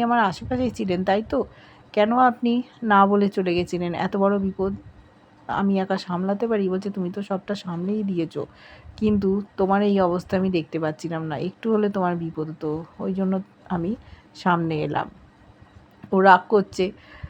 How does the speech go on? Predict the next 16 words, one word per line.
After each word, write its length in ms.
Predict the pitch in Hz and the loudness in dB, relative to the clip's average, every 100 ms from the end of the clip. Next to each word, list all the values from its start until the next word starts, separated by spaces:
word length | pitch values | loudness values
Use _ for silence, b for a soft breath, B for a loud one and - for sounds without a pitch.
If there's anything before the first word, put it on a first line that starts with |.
| B - | B -6
বলল, 260 | 190 185 185 | 2 6 6
"আপনি 280 | 190 190 190 | 4 2 0
এটা 140 | 208 202 | -2 -4
ঠিক 160 | - 196 | -6 0
করেননি, 360 | 202 185 185 | 4 4 4
আপনি 220 | 180 175 190 | 0 0 -4
কি 120 | 190 | -4
দূর 160 | 190 180 - | -4 -4 -2
থেকে 160 | 196 | 0
দেখছিলেন 540 | 180 170 - - 254 165 175 - - - - - - - - - _ - - 196 | 0 -2 -4 -4 -2 -2 -6 -16 -20 -20 -20 -20 -20 -20 -20 -20 _ -20 -20 -6
কিভাবে 520 | 214 202 208 185 175 | 2 4 6 4 2
কোম্পানির 520 | - 196 190 190 190 | 0 -2 0 0 0
ক্ষতি 340 | 196 190 226 | -2 -6 -2
হয়?" 200 | 233 247 - B B B B B - | 2 2 0 B B B B B -2
বলল, 280 | 190 196 190 | 2 4 4
"দেখো, 360 | 185 175 240 | 2 0 -4